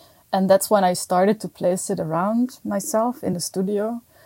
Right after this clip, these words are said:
realizing that suddenly these new environments came into being. And that really made me think of, yeah, of Miss Story again, and of, of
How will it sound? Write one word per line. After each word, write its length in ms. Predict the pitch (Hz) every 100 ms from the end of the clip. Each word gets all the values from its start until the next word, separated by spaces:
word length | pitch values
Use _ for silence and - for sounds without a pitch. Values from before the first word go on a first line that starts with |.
| _ -
realizing 560 | 196 190 185 185 190
that 180 | 175 156
suddenly 340 | - 196 185 175
these 220 | 180 170
new 220 | 175 196
environments 720 | 180 165 160 180 165 165 - _ _ _ _
came 220 | 196 175
into 220 | 170 156
being. 440 | 147 180 165 156 -
And 200 | 165 165
that 200 | 170 -
really 520 | - 180 180 175 170 - _ _ _ _ _
made 260 | 185 185 -
me 100 | 180
think 380 | - 180 175 175
of, 220 | 165 - - - - -
yeah, 260 | 208 160
of 160 | 156 -
Miss 200 | 175 165
Story 480 | - - 180 214 185
again, 360 | 165 175 175
and 160 | 170 165
of, 240 | 160 - -
of 180 | -